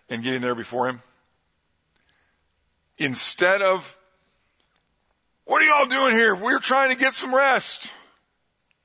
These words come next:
Which is, again, why they went there. He didn't do that. He saw them as they were, didn't he? As sheep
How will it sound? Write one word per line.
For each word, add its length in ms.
Which 160
is, 120
again, 240
why 180
they 100
went 240
there. 280
He 120
didn't 140
do 80
that. 120
He 120
saw 380
them 140
as 200
they 100
were, 220
didn't 180
he? 120
As 160
sheep 560